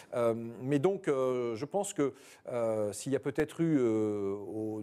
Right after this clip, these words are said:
comment dire, du retard à l'allumage, aujourd'hui, euh, les choses, euh, ont quand même bien évolué.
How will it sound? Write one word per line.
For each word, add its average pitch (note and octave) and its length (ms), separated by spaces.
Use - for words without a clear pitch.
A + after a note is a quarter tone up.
comment A2 180
dire, A#2 160
du G#2+ 80
retard A#2+ 240
à A#2+ 60
l'allumage, B2+ 360
aujourd'hui, A#2+ 480
euh, G#2+ 140
les G#2+ 80
choses, C3 360
euh, F#2+ 220
ont G#2 100
quand A#2+ 120
même A2+ 80
bien G#2 120
évolué. E2+ 300